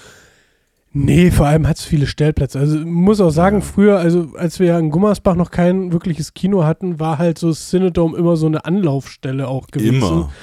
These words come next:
Speaker 2: immer.
Speaker 1: Weil auch das eigentlich damals, zu der Zeit, wo ich so achtzehn rum war, auch ein echt gutes Kino immer noch war, ne?
Speaker 2: Alter,
Speaker 1: Hm.
Speaker 2: die Deutsche Bahn hat ein Casino.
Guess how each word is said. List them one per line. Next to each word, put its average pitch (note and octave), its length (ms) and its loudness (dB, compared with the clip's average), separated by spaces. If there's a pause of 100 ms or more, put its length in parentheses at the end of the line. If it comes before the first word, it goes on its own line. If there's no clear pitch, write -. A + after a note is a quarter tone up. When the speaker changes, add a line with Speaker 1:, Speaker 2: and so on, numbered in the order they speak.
(120)
Speaker 2:
immer. G2+ 220 -4
Speaker 1:
Weil F#3 260 2
auch E3 300 -6 (380)
das E3 280 -4
eigentlich F3 440 -4
damals, G3 840 -2
zu D#3+ 100 -6
der D#3+ 220 -2
Zeit, E3+ 220 -6
wo D3+ 100 -2
ich C#3+ 80 -6
so - 100 -10
achtzehn - 400 -6
rum F#3 200 -4
war, F3 260 -4
auch - 140 -14
ein - 120 -12 (140)
echt - 220 -10
gutes F3 340 -2
Kino E3+ 300 0
immer A#2+ 160 -6
noch B2 200 -8
war, B2 160 -4
ne? D3+ 140 -2 (180)
Speaker 2:
Alter, B2+ 540 -8 (840)
Speaker 1:
Hm. D3+ 260 -2 (240)
Speaker 2:
die D#3+ 120 -8
Deutsche B2+ 380 0
Bahn B2+ 240 0
hat C3 140 -2
ein C#3+ 80 -8
Casino. E3 840 -2